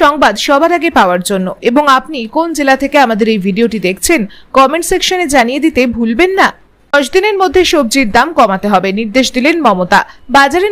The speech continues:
নজরদারি চালাবে পুলিশ প্রশাসন। দশ দিনের মধ্যে সবজির দামে নিয়ন্ত্রণ চান মমতা। বুধবার থেকেই পুলিশ প্রশাসনকে বাজারে গিয়ে নজরদারির নির্দেশ দিয়েছেন তিনি।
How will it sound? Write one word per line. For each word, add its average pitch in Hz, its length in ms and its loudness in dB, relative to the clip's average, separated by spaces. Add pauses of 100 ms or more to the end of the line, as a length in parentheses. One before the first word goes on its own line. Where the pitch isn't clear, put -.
নজরদারি 349 480 2
চালাবে 311 300 2
পুলিশ 294 340 0
প্রশাসন। 285 420 2 (400)
দশ 277 200 4
দিনের 330 220 0
মধ্যে 311 240 2 (100)
সবজির 285 400 0
দামে 277 240 2
নিয়ন্ত্রণ 294 380 -2
চান 285 200 2 (100)
মমতা। 214 340 2 (300)
বুধবার 320 360 2 (100)
থেকেই 359 260 0
পুলিশ 302 360 -2
প্রশাসনকে 294 540 0
বাজারে 233 440 2
গিয়ে 254 140 2 (100)
নজরদারির 220 580 0
নির্দেশ 208 320 0
দিয়েছেন 330 360 0
তিনি। 269 220 -2